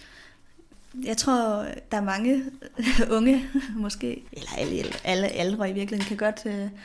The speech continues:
kan godt relatere lidt til Hermione i den her, det her kapitel. Altså, vi har jo Harry, som, som arbejder og bearbejder med nogle meget voldsomme ting i kapitlet.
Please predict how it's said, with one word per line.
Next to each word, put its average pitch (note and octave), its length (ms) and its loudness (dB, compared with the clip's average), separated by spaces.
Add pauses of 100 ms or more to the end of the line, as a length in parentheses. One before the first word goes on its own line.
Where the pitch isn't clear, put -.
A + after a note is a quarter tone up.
(300)
kan - 100 -6
godt A3 180 2
relatere G#3 340 2
lidt A3+ 120 2
til A3+ 100 -4
Hermione A3 400 0
i A3 40 -2
den A3 160 -4
her, G#3 280 -2
det G#3 100 -8
her G#3+ 120 -2
kapitel. A3+ 340 -2 (380)
Altså, G#3 160 0
vi G#3+ 100 4
har C4+ 220 8
jo A3+ 60 6
Harry, A3+ 340 6
som, A#3 220 2 (240)
som - 240 0
arbejder G#3 500 2
og G3 120 -2
bearbejder G#3 440 2
med F#3+ 120 -2
nogle F#3+ 260 -4 (180)
meget F#3+ 280 0
voldsomme D#3 360 0
ting - 200 -4
i - 40 -10
kapitlet. G3+ 460 -6